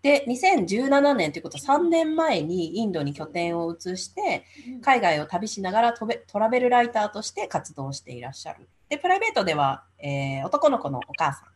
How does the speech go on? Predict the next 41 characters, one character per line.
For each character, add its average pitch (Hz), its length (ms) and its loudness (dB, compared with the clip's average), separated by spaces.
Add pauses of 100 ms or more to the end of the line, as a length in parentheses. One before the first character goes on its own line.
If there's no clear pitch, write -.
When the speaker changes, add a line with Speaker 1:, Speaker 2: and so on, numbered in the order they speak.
(420)
Speaker 2:
そ 233 120 -10
う 175 120 -12
で 170 100 -20
す - 100 -20
ね。 - 240 -20
は 180 120 -18
い。 160 100 -20
Speaker 1:
っ - 40 -20
て 165 80 -6
い 139 140 -2
う 139 80 -6
こ 147 120 -8
と 143 100 -6
で 143 100 -10
す - 100 -16
よ 170 80 -10
ね。 - 100 -8
ま 349 140 2
だ 196 180 6
今 156 400 2
何 269 220 0
歳 147 220 2
で 120 100 -6
す - 100 -14
か？ 151 180 -8
ち 277 100 -8
っ 269 40 -16
ち - 60 -12
ゃ 381 60 -2
い 302 60 -2
で 139 80 -4
す - 120 -14
よ - 80 -16
ね。 190 160 -6
Speaker 2:
今 277 80 -4
ま 233 100 -2
だ 208 80 -6
五 226 140 -8
歳 196 220 -12
で - 160 -20
す。 - 100 -18